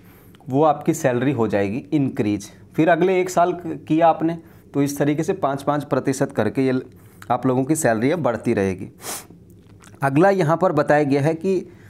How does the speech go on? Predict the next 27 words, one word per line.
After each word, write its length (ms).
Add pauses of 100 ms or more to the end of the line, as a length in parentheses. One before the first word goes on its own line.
(360)
जो 400
कॉन्ट्रेक्चुअल 760
सिविल 280
पोस्ट 300
रूल्स 220
के 80
अंतर्गत 460
जो 100
कार्मिक 500
हैं, 160
उनके 300
सेवा 380
रूल 260
और 260
व्यक्तिगत 560
पत्रावली 500
का 120
नियमित 400
कार्मिकों 440
की 120
भांति 520 (340)
संधारण 460
किया 200
जावे। 320 (300)
यानी 220
कि 160
जो 360